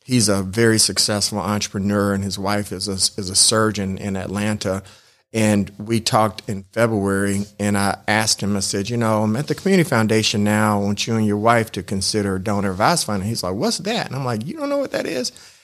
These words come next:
And he said, "Well, I need to take out one today 'cause I gotta pay a lot of money for two thousand twenty-two." And I said, "Well, I can't help you in two thousand twenty-two." I said, We would have had to have talked December thirty-first before midnight,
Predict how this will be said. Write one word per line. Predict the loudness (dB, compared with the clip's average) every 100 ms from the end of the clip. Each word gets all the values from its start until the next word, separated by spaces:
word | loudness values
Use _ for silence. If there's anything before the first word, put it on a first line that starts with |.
| _
And | 0
he | 2
said, | 2 2 2 2 -2 _ _ _ _
"Well, | 4 6 6 2 -2 _ _ _ _
I | 0 4
need | 4 4
to | 2
take | 0 2 4
out | 4
one | 4 0 0
today | -2 0 4 4 2
'cause | -2 -4 0
I | 2
gotta | 2
pay | 0 -2
a | 0
lot | 2 4 4
of |
money | 2 2 2 0
for | -6 -6 -4
two | -2 -2
thousand | 2 4 4 2
twenty-two." | 0 0 0 -2 0
And | 0
I | 0
said, | 0
"Well, | 2 4
I | 2
can't | 2 2
help | 2 2
you | -2
in |
two | -6 -6
thousand | -6 -6 -6
twenty-two." | -8 -10 -8 -6 -4
I | -4
said, | -2 -2 -2
We | -6
would | -6
have | -12
had | -6 -6
to | -4
have | -8
talked | -4 -4 -4 -10
December | -6 -4 -6
thirty-first | -6 -8 -6 2 4 4 -2
before | -8 -4
midnight, | 0 2 2 0 -2 -6